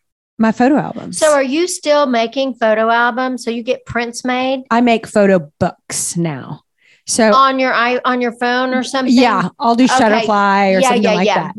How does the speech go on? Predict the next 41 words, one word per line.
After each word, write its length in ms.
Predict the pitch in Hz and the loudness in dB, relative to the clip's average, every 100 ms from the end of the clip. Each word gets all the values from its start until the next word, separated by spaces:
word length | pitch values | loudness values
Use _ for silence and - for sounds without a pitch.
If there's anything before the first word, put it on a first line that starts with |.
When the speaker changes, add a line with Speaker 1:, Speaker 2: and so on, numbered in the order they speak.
| 214 | -10
Speaker 2:
yeah. 180 | 196 - _ | -8 -10 _
Speaker 1:
So 260 | - 233 214 | 0 0 0
I 180 | 220 233 | 0 2
do 440 | 247 247 226 190 - - | 4 6 4 2 -8 0
Speaker 2:
Oh, 200 | 320 440 | 0 2
but 200 | 226 220 | -2 -4
you 120 | 330 311 | -2 -2
actually 400 | 302 302 262 247 | -2 -4 -4 -2
have 180 | 254 220 | -2 -4
a 60 | |
book 340 | 185 220 - 180 | -2 -2 -2 -4
built. 300 | 190 135 - - | -4 -4 -10 0
Speaker 1:
Yeah. 200 | 349 - 175 _ _ _ | 0 0 -6 _ _ _
Speaker 2:
Yeah. 280 | 240 247 185 | -16 -16 -8
Speaker 1:
I 120 | 196 240 | -2 0
do 180 | 254 254 | 4 4
a, 160 | 202 156 _ - | 2 -4 _ -4
a 120 | 214 | -4
book 360 | 175 226 226 | -2 -2 0
a 100 | 226 | 0
year 380 | 202 180 208 185 | 0 2 2 2
for 200 | 175 190 | -2 -2
our 120 | 165 | -2
family. 560 | 160 165 160 - - 185 _ | -4 -4 -6 -8 -10 -12 _
Like 120 | 202 | -2
Speaker 2:
Yeah. 220 | 226 214 202 - | 0 -2 -6 -2
Speaker 1:
I 80 | |
make 220 | 214 208 196 | 0 0 2
a 240 | 180 170 | 0 0
two 140 | - 233 | 0 0
thousand, 440 | 208 196 190 175 - | 2 2 0 -4 -6
like, 240 | 196 196 - _ _ - | -6 -6 -10 _ _ 0
this 240 | 185 - | 0 2
month, 280 | - 104 - | 2 0 -2
I'll 260 | - 196 202 | -2 0 2
make 220 | 190 180 | 2 0
a 100 | 185 - | -2 -4
two 180 | - 220 | -2 0
thousand 460 | 214 185 180 185 - - - | 2 0 0 -2 -6 -20 -8
or 160 | 214 | -6
twenty 400 | 170 214 202 185 | -4 -4 -2 -4